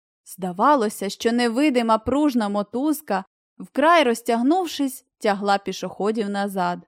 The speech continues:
Зрештою, вони, знесилені, впали на пісок. «Нічого не вдієш, підемо назад», зітхнув Чарлі Блек. І от дивина. Тільки но вони повернули до каменя,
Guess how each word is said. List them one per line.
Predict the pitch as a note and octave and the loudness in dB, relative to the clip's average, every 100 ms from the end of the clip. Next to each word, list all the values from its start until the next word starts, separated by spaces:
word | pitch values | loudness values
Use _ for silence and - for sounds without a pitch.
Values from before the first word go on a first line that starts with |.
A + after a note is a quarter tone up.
| _ _ _ | _ _ _
Зрештою, | E3+ F3+ A3 E4 E4 - A3+ G#3 | -10 -4 0 2 0 0 0 0
вони, | G3+ F#3+ G#3 D4+ D4 | -2 -2 2 4 4
знесилені, | G#3+ A3 G#3+ C4+ E4+ E4+ D#4 C#4+ | 2 -4 -4 -2 0 2 4 4
впали | C#4+ - - F#3+ G3 G#3 | 4 0 2 2 2 0
на | G3+ F#3+ | -4 -6
пісок. | - G3+ - F#3 F3 F3 _ _ _ _ _ _ _ _ _ - | -8 -8 -6 -4 -6 -10 _ _ _ _ _ _ _ _ _ -8
«Нічого | A#3+ B3+ F#4+ F#4 | -6 2 4 6
не | E4+ | 6
вдієш, | D4 F#3+ G3 F#3 F#3+ - - _ | 4 0 -8 -8 -10 -12 -16 _
підемо | G#3 F3+ F#3+ A#3 D4 D4 D4 | -4 0 0 2 2 0 -4
назад», | C4 C#4+ C#4+ E4 D#4+ - _ _ - | -2 0 4 4 4 0 _ _ -16
зітхнув | F3+ G3 - F#3+ G3 | -10 -10 -8 -8 -6
Чарлі | F#3+ F#3+ F3+ F#3 | -6 -4 -2 -4
Блек. | F#3+ F#3 F#3 F#3 _ _ _ _ _ _ _ _ _ | -6 -6 -6 -8 _ _ _ _ _ _ _ _ _
І | - C#4 | -2 2
от | F#4 B3 | 2 4
дивина. | G#3 G3+ G#3+ G#3 F#3 - _ _ _ _ - | 2 2 0 0 0 -4 _ _ _ _ -8
Тільки | B3+ C#4+ D#4 C4+ A3+ | 2 4 4 2 -2
но | G#3+ G#3+ | 0 0
вони | A#3 B3 D4+ | 2 4 4
повернули | C#4+ G#3 G3+ A3 A3+ C4 D4+ G#3+ | 4 0 0 2 2 2 4 2
до | F#3 | 0
каменя, | F#3+ - A3+ C#4+ B3+ G#3 G3 | -4 0 2 4 4 0 -6